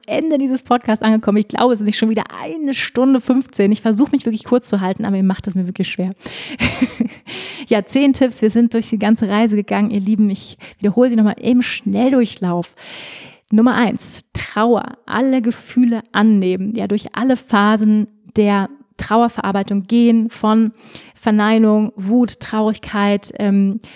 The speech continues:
dem Verhandeln, Depressionen, also depressive Phasen und dann natürlich auch in die Akzeptanz zu gehen.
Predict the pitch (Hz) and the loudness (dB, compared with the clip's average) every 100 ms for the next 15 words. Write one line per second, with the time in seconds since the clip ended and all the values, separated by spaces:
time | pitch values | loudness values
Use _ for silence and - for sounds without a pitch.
0 | - - 233 220 220 - - 208 - 240 | -16 0 4 4 2 -2 -12 -10 0 4
1 | 233 214 208 214 214 - _ - 254 - | 6 4 4 2 0 -10 _ -4 -4 -2
2 | 226 - - 233 247 233 233 214 - - | -10 -10 -6 0 4 4 4 0 -4 -2
3 | 220 214 202 - 202 254 - - 214 208 | 0 2 0 -2 -2 -2 -2 -2 -2 -2
4 | - 220 233 220 226 220 - 214 208 - | -6 -2 0 2 2 0 0 -2 -2 -6
5 | - 214 220 196 190 220 220 214 - - | -4 -2 -2 -4 -6 -6 -2 -4 -4 -8
6 | 202 - 233 - - 180 - | -10 0 0 0 -4 -6 -8